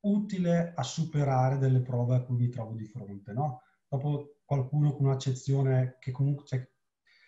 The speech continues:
eh, che magari fa un po' più fatica e ho dovuto fare un percorso per riuscire a vincerla,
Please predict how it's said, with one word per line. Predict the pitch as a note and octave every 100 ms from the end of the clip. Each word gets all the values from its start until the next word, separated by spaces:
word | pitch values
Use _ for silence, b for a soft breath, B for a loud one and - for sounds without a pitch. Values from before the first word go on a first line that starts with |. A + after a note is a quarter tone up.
| b b
eh, | C3 A#2+
che | A#2+ C3+
magari | B2+ C#3
fa | B2+
un | B2
po' | B2+
più | C3
fatica | C3 B2+ D#3+ D#3+ D3
e |
ho | B2+ C3+ B2+
dovuto | B2 C3 -
fare | C3
un | C3
percorso | B2+ B2 C3 C3+ - C3 B2+
per | C3 B2+ A#2+ - _ _
riuscire | - B2+ - C3+
a | E3
vincerla, | D#3 C3 B2+ C#3 E3+ G3